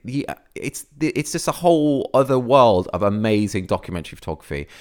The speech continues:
It really is. And I've absolutely loved seeing it, seeing all the submissions, the, oh, the, the amazing captures. Honestly, it's amazing.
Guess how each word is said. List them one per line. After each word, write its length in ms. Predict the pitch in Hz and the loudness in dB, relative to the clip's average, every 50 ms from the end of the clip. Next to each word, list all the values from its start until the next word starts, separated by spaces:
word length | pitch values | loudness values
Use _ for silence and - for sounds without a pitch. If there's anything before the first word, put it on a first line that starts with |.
| - - | -10 -4
It 140 | - 113 95 | -4 -2 -2
really 560 | 113 110 120 123 120 120 113 98 92 82 - | 0 0 2 4 4 4 4 2 0 -2 -2
is. 260 | 85 80 76 76 - | -2 -4 -4 -6 -6
And 100 | 92 87 | -6 -6
I've 160 | 87 87 85 - - | -4 -4 -6 -6 -6
absolutely 960 | 82 78 - - - - - - 110 107 107 107 107 107 107 107 - 98 104 101 | -6 -6 -8 -8 -10 -12 -8 -6 -6 -4 -4 -2 -2 -2 -2 -2 -4 -4 -4 -2
loved 360 | 101 101 98 87 85 82 - | 0 2 2 2 0 -2 -6
seeing 400 | - - - 87 85 87 85 82 | -8 -6 -4 -4 -4 -4 -6 -6
it, 180 | 76 71 - - - - - | -8 -10 -10 -12 -18 -20 -20
seeing 280 | - - - 127 113 110 | -12 -6 -4 -2 0 2
all 80 | 107 95 | 0 0
the 60 | 95 | 0
submissions, 800 | - - 80 73 92 104 113 113 - 123 117 107 110 110 98 - | -2 -6 -8 -6 -4 -4 -4 -2 -2 -2 -2 -2 -2 -6 -8 -8
the, 220 | - 123 123 - - | -10 -10 -10 -10 -10
oh, 140 | 127 127 - | -12 -10 -6
the, 180 | - 135 131 - - | -4 -4 -4 -4 -8
the 200 | - - 151 180 | -8 -6 -4 -4
amazing 560 | 202 233 294 339 370 370 349 - - - - | -4 -4 -4 -4 -4 -4 -4 -4 -4 -6 -6
captures. 640 | - - - - - - - - - - 71 73 - | -6 -4 -6 -6 -6 -6 -12 -10 -10 -8 -8 -4 -2
Honestly, 580 | - 170 190 175 - - 80 78 73 71 71 - _ _ _ _ _ - | -2 -2 -2 -2 -6 -6 -6 -4 -4 -4 -6 -10 _ _ _ _ _ -8
it's 160 | - 135 - | -8 -6 -4
amazing. 540 | 156 151 151 151 165 233 240 - 78 73 - | -2 -2 -2 -2 -2 -4 -4 -6 -8 -10 -12